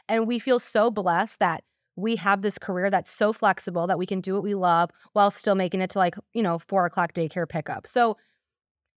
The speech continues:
I plan on, like, taking, I mean, one day I wanna take this thing to the moon, and, like, I wanna have, like,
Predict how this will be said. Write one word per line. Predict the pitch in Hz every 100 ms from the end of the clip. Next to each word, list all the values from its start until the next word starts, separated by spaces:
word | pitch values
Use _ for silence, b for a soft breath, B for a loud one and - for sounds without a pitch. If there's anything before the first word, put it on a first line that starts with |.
| -
I | 240 302
plan | - 247
on, | 247 240
like, | 208 - _
taking, | - 233 196 208
I | 214
mean, | 226 202
one | 190 214 240
day | 262
I | 220
wanna | 202 190
take | 196
this | 190
thing | - 190
to | 180
the | 175
moon, | 190 190
and, | 180
like, | 170 156
I | 180
wanna | 180 175
have, | 175 165
like, | 160 139